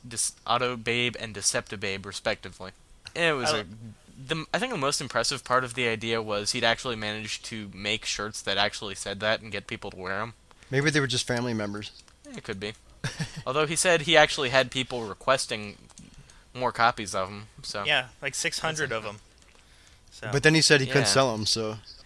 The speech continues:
Speaker 2: Yeah.
Speaker 1: Yeah, copyright
Speaker 2: <laughs>
Speaker 1: stuff. Which is why we're doing this competition, so you can have your own shirt ideas made by Hot Topic if they're good enough. So,
Speaker 3: Yes.
Speaker 1: people,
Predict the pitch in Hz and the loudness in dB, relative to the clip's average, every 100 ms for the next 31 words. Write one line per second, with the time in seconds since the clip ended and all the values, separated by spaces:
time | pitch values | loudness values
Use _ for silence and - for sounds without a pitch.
0 | - 147 117 107 120 104 107 101 104 - | -2 2 6 6 4 2 2 2 4 4
1 | 349 104 - - - - - - - - | 6 4 2 -4 -6 -16 -16 -20 -16 -16
2 | - - - - 127 123 127 127 123 120 | -16 -12 -8 -4 -4 -2 2 4 4 4
3 | 123 123 165 135 113 - 110 131 135 117 | -4 0 0 0 0 0 -2 -2 -4 -2
4 | 113 160 131 104 117 113 104 98 160 98 | -2 -2 -4 -2 0 0 -2 0 2 2
5 | 143 147 - 120 107 104 107 107 117 113 | 0 -4 0 2 4 2 0 -2 -4 2
6 | 113 107 131 123 107 - 107 104 117 110 | 4 6 4 4 2 0 -6 -8 -6 -6
7 | 113 98 92 - - - - - - - | -4 -6 -8 -10 -16 -20 -20 -20 -8 0
8 | 110 107 - - - 117 120 214 | 0 0 -8 -16 -8 -6 -2 -2